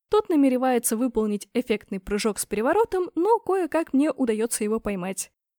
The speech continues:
И, взглянув на экран, я громко выругиваюсь, потому что там красуется надпись "Сообщение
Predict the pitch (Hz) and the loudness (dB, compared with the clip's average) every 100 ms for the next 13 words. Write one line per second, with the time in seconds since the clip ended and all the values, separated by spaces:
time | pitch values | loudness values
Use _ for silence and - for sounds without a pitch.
0 | _ _ 311 392 415 302 302 311 - 269 | _ _ -2 0 0 2 2 0 0 2
1 | 247 262 311 370 320 277 254 269 269 240 | 2 2 0 2 2 2 4 4 4 4
2 | 220 220 294 359 370 381 370 - 302 277 | 2 2 2 2 4 4 2 0 -4 0
3 | 269 - 220 311 415 - 359 - 359 349 | 0 0 -2 0 0 0 0 4 4 4
4 | 339 311 320 - 311 - - _ - 240 | 2 2 0 0 0 0 -8 _ -6 -4
5 | 208 - - 277 294 269 262 | -4 -4 -4 -2 0 0 -2